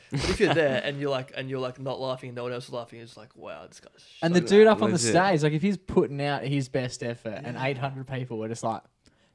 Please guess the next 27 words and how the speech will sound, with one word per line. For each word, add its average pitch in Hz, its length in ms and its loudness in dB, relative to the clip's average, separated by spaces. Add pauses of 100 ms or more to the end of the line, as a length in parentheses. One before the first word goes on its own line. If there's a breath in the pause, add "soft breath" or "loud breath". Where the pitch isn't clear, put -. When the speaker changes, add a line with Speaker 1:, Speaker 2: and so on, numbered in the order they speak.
(120 soft breath)
Speaker 3:
"Next." 135 600 -6 (840 soft breath)
That 190 260 8
must 277 320 -2
suck. 180 220 6
Like, 151 100 6
it'd 165 140 8
be 170 100 4
tough 190 380 4
to 185 100 -4
then, 165 240 2
you 180 160 4
always 190 220 4
got 147 160 2
five, 151 500 2
even, 165 420 -4
for 143 200 -2
example, 127 340 -2
if 123 100 -2
you're 117 100 -8
just 120 160 -12
doing, 123 120 -4
like, 117 80 -6
a 123 40 -10
short - 260 -4
five-minute 117 420 -6
bit, 165 320 0
Speaker 2:
Yeah. 95 160 -12